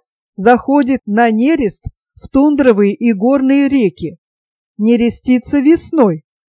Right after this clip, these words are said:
Икру откладывает в специальные гнезда,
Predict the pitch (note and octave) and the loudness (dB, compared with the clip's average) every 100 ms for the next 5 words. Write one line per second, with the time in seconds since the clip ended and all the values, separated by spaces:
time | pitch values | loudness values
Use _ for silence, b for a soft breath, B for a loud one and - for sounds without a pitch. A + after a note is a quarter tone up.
0 | _ _ _ B3+ C4 - C4 F#4 A4+ - | _ _ _ -2 -2 0 0 0 0 0
1 | B3 - B3 A#3+ G#3 F3+ F3+ F3 - _ | 0 2 2 4 2 0 -2 -4 -10 _
2 | _ - - B3+ - A#3+ D4 D#4 D#4+ A#3+ | _ -10 -4 -4 2 2 4 2 2 0
3 | B3+ C#4 B3 G3 D#3+ F3+ E3 | -2 0 2 0 -2 -4 -4